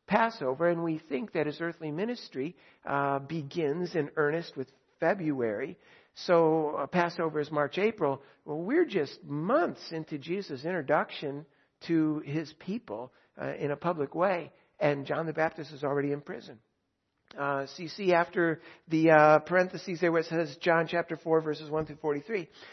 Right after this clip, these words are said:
the Synoptic Gospels report about John the Baptist's execution, not his imprisonment now, but his execution, right before they mention the feeding of the five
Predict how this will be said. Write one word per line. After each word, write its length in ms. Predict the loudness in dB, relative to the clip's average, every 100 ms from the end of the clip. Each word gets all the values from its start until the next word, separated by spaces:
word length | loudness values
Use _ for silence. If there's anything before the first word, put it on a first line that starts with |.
| -20 -6
the 120 | -4
Synoptic 640 | -4 -2 0 2 0 -4 4
Gospels 640 | 4 4 0 -2 -2 0
report 400 | -2 -2 0 2
about 300 | 6 6 6
John 280 | 2 0 2
the 80 | 0
Baptist's 480 | 4 4 2 -6 -2
execution, 1120 | -2 -2 -8 -14 -10 -4 -2 -2 -2 -2 -2
not 200 | 0 0
his 200 | 0 -2
imprisonment 640 | -6 -6 -4 -4 -4 -8 -4
now, 160 | -2 0
but 140 | 0
his 140 | 0 0
execution, 800 | -2 -4 -12 -8 -8 -8 -12 -14 -18 -20 -20 -20 _ 4
right 240 | 6 6
before 300 | 2 4 6
they 120 | 6
mention 340 | 6 2 0 -4
the 60 |
feeding 400 | -2 0 2 2
of 120 | 2
the 80 | 0
five 300 | 2 4 4